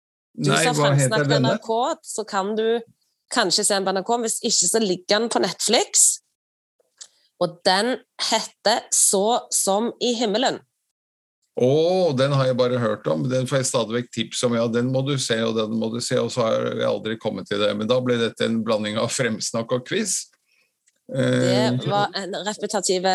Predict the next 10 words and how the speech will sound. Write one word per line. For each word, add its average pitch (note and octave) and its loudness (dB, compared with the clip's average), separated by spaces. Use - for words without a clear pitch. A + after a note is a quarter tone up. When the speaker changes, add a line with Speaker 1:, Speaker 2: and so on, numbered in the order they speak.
Speaker 1:
fremsnakk G3 -2
fra F#3+ 2
sist, B3+ 0
men G3 0
den E3+ 2
er C#3 2
veldig C3+ 0
bra. B2 2
Og F#3 4
Speaker 2:
Ja. F3+ 2